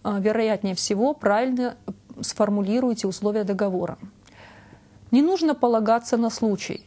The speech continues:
или что так многие делают, такой договор уж-, уже заключали. Желательно всегда учитывать возможность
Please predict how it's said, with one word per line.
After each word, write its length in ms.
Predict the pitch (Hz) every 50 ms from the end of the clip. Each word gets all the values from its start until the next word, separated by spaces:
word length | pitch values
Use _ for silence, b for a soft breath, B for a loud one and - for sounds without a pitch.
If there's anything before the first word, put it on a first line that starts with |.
| - -
или 340 | 226 226 214 208 196 - - -
что 540 | - - - - 226 214 208 202 190 180 - - -
так 240 | - 247 240 240 -
многие 360 | 226 214 208 202 185 196 196 180
делают, 500 | 180 240 254 285 294 269 240 240 240 -
такой 320 | 226 208 208 - 220 202
договор 460 | 180 190 185 202 196 196 196 196 196
уж-, 200 | 190 175 180 180
уже 200 | - 185 208 208
заключали. 640 | 185 196 - - 202 196 - - 185 170 147 - - - - - - - - - - - - - - - - - - - - - - -
Желательно 600 | 262 214 170 208 233 277 302 302 - 269 247 254
всегда 540 | 233 - - 247 220 220 240 240 247 196 -
учитывать 560 | - 233 214 - - 262 - - 202 202 196 196
возможность 760 | 185 196 190 202 240 269 302 320 302 302 294 - - -